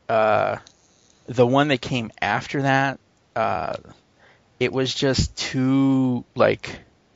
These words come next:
too, too over the top, bloody, violent, like, you know, people's heads blowing up and stuff like that, which is, I understand, okay for, like, the comic book.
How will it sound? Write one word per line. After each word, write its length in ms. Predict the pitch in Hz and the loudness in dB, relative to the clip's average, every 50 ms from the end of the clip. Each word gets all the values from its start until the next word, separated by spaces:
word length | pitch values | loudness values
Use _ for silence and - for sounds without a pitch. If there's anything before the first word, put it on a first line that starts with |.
| _ _ _ _ _ _ _ _ _ _ _ | _ _ _ _ _ _ _ _ _ _ _
too, 880 | - - - - - 147 147 151 156 156 156 156 156 147 143 127 117 - 90 | -8 -8 -8 -6 0 4 6 8 10 10 12 12 12 10 10 8 6 2 -2
too 480 | - - 139 135 127 123 120 117 - - | -2 0 2 4 4 4 4 2 2 4
over 220 | 113 113 110 110 104 | 4 4 4 4 2
the 120 | 104 104 | 0 0
top, 360 | - - 101 104 101 92 - - _ _ _ _ _ _ _ _ - | 0 4 4 6 6 4 2 -2 _ _ _ _ _ _ _ _ -6
bloody, 380 | 101 104 90 87 90 87 87 | 0 0 0 0 0 -4 -6
violent, 460 | 98 - 85 85 80 85 90 95 - - - | -4 0 2 2 2 2 2 0 -4 -6 -8
like, 160 | - - - _ _ _ _ _ _ _ _ _ _ _ _ - | -8 -8 -8 _ _ _ _ _ _ _ _ _ _ _ _ -14
you 120 | - - 95 | -12 -10 -8
know, 260 | 90 76 69 - - _ _ _ _ _ _ _ _ _ _ _ _ _ - | -6 -6 -8 -10 -12 _ _ _ _ _ _ _ _ _ _ _ _ _ -6
people's 320 | - 117 - - - - | -6 -6 -6 -6 -6 -2
heads 240 | - 110 104 104 110 | 0 0 0 0 -2
blowing 340 | 101 104 104 101 95 95 90 | -6 -4 -4 -4 -4 -2 -2
up 160 | 90 - - | -4 -4 -4
and 100 | - 98 | -6 -4
stuff 200 | - 113 104 - | 0 0 2 2
like 80 | 113 113 | 2 2
that, 120 | 120 127 | 2 4
which 220 | 175 190 - - | 4 2 2 2
is, 160 | 170 147 - - - - - - - - - _ - - | 0 -2 -2 -6 -16 -20 -20 -20 -20 -20 -18 _ 0 2
I 60 | 147 | 4
understand, 560 | 156 151 139 - - - 123 123 123 127 127 - - | 4 4 0 -2 -2 -2 0 2 2 0 0 -2 -6
okay 440 | 107 101 - - 113 110 113 117 117 | -6 -6 -4 -2 -2 0 0 0 -2
for, 420 | - - - 117 113 107 104 113 - _ - | -6 -6 -4 -2 -2 -2 -2 -4 -8 _ -4
like, 160 | 110 110 - - _ _ - | -4 -4 -4 -4 _ _ -14
the 80 | 98 | -12
comic 380 | - - - 107 110 123 131 - | -8 -4 -2 0 0 0 0 2
book. 280 | 165 165 180 - - | 4 2 2 2 -2